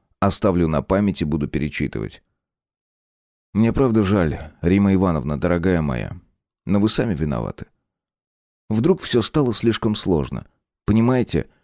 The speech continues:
ещё пару лет назад я была самой счастливой женщиной на свете, а теперь что?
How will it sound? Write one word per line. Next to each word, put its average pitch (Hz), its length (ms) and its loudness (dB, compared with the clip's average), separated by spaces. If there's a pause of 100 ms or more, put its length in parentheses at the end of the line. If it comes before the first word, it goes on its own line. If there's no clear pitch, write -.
(200)
ещё 127 440 0 (200)
пару 110 320 4
лет 101 340 2
назад 90 540 0 (240)
я 120 260 2
была 101 300 2
самой 120 420 0
счастливой 90 480 0
женщиной 80 480 -4
на 78 140 -2
свете, 71 460 -4
а 78 40 -2
теперь 113 400 0
что? - 360 -8